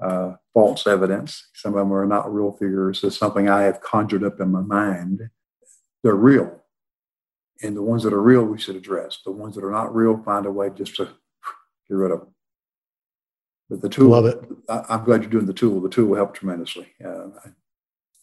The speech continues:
Speaker 1: I, I do that, like the word, my focus sessions, you know. I have to, I have to take a word, and I'll find a way to make it work as a tool. But anyway, my friend, thank you for, uh,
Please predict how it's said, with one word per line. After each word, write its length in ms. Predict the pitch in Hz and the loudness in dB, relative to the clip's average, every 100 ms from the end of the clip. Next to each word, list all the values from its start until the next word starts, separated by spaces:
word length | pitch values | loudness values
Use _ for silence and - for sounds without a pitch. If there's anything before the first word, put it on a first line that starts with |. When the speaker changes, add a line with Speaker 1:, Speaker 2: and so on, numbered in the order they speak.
| - | -12
Speaker 1:
I, 320 | 95 90 104 | -8 -2 2
I 40 | 113 | 4
do 120 | 110 | 4
that, 220 | 104 98 | 2 0
like 200 | 101 - | -2 -2
the 80 | 104 | -6
word, 260 | 98 98 - | -4 -4 -6
my 460 | 147 151 120 101 98 | -10 -8 -8 -6 -2
focus 440 | 120 113 107 95 | 2 2 2 -8
sessions, 460 | - 95 - 95 95 | -4 -4 -6 -10 -8
you 60 | |
know. 260 | 95 90 90 _ 107 | -6 -8 -10 _ -12
I 100 | 101 | -8
have 160 | - - | -8 -10
to, 140 | 101 - _ | -12 -12 _
I 120 | 101 104 | -2 0
have 160 | 101 | 0
to 60 | 101 | -2
take 260 | - 113 117 | 4 4 4
a 60 | |
word, 640 | 117 107 107 104 104 104 _ _ _ - | 2 4 4 2 -2 -6 _ _ _ 0
and 100 | 101 | 4
I'll 260 | 101 101 | 4 2
find 320 | 107 107 104 | -2 -2 0
a 60 | 104 | 0
way 160 | 101 101 | 0 0
to 360 | 98 104 104 _ | -2 -6 -10 _
make 180 | 98 110 | -8 -6
it 60 | 95 | -8
work 140 | 98 | -8
as 100 | 92 | -8
a 40 | 92 | -12
tool. 280 | - 90 - _ - | -10 -12 -12 _ -8
But 180 | - - | -6 0
anyway, 280 | 120 98 98 | 4 4 2
my 120 | 101 | -2
friend, 240 | 107 101 | -4 -2
thank 220 | 123 123 | 2 2
you 80 | 117 | 2
for, 420 | 117 101 101 98 | 0 -2 0 -2
uh, 240 | 95 92 | -2 -4